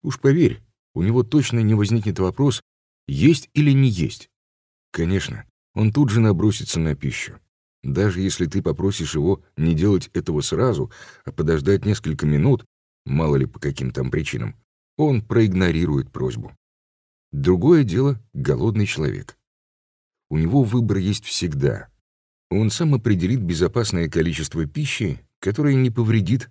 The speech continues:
отвыкшему от еды желудку. А то и вообще откажется есть, если за это придется заплатить слишком высокую цену. И речь не всегда о деньгах. Впрочем, он может и накинуться на яство.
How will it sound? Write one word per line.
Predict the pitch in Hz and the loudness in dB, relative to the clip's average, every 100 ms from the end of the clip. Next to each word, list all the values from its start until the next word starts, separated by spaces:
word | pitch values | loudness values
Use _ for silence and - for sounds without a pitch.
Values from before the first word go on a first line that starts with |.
| - | -8
отвыкшему | 82 78 92 104 98 95 | -6 -4 -4 -2 -2 -2
от | - - | -2 -6
еды | 87 78 87 | -4 -2 -2
желудку. | 82 78 67 - - _ _ _ _ _ - | -2 -2 -4 -8 -20 _ _ _ _ _ -4
А | 78 | -2
то | 82 | 0
и | 87 | 2
вообще | 82 73 113 113 | 0 0 0 0
откажется | - 101 82 - 80 | 2 0 0 -4 -4
есть, | 71 117 110 - - _ _ | -2 0 -2 -4 -16 _ _
если | 67 82 80 | -4 -4 -2
за | 73 69 | -2 0
это | 87 69 | -2 -2
придется | 69 62 80 73 | -4 -4 -4 -4
заплатить | 71 69 65 60 90 - _ | -4 -2 -4 -4 -8 -10 _
слишком | - - 67 110 - 73 | -8 -4 -2 -2 -4 -2
высокую | 67 - 67 71 65 | -2 -4 -6 -4 -4
цену. | - 64 50 - _ _ _ _ _ _ 82 | -4 -6 -6 -12 _ _ _ _ _ _ -2
И | 80 | 0
речь | 73 - | 0 -2
не | 76 | -4
всегда | - 71 73 | -4 -2 2
о | 80 | 2
деньгах. | 98 80 67 - - _ _ _ | 2 -2 -4 -14 -20 _ _ _
Впрочем, | - - 175 156 151 127 110 _ _ - | -18 -2 0 2 0 0 -4 _ _ -6
он | 170 165 | -2 0
может | 151 139 - | 0 -2 0
и | |
накинуться | 113 101 78 92 107 78 | 2 2 0 -2 -2 -4
на | |
яство. | 67 57 - - | -4 -4 -10 -16